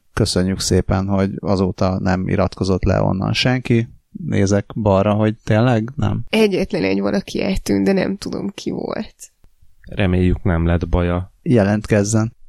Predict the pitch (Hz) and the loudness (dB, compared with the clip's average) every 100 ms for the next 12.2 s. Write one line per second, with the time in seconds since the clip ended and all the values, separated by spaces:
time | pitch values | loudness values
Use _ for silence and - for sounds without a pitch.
0 | - - 113 101 92 95 92 - 107 90 | -14 -4 2 4 4 2 0 0 0 2
1 | - - 92 92 - 107 170 170 123 - | 0 0 -2 -2 -4 0 2 4 2 2
2 | 104 - 101 98 104 - - 110 98 92 | 0 2 0 0 -2 -8 -4 -2 0 0
3 | - 92 90 90 101 92 - 110 92 98 | 2 2 0 -2 -2 0 4 4 4 -2
4 | - 98 92 - 92 87 90 - 87 - | -2 -2 0 0 0 2 0 0 -2 -2
5 | 90 90 - - 131 143 110 98 101 - | -2 -2 -2 2 4 4 4 2 -2 -10
6 | - - 90 - 101 107 95 92 - 90 | -6 0 0 2 4 4 4 2 2 2
7 | 95 - 98 95 - 90 87 90 - - | 2 0 2 2 2 0 0 -2 -2 0
8 | 90 92 92 95 - 98 131 - 120 120 | 2 2 2 0 0 0 0 2 2 2
9 | - - - 127 151 - 120 87 87 - | 0 -4 2 4 4 4 2 2 -2 -2
10 | - 87 98 85 90 90 110 - 107 92 | 0 2 0 -2 -4 -6 -10 -4 0 0
11 | - 95 87 87 - - 95 - - - | 0 0 0 0 0 0 -2 -4 -4 2
12 | 151 | 4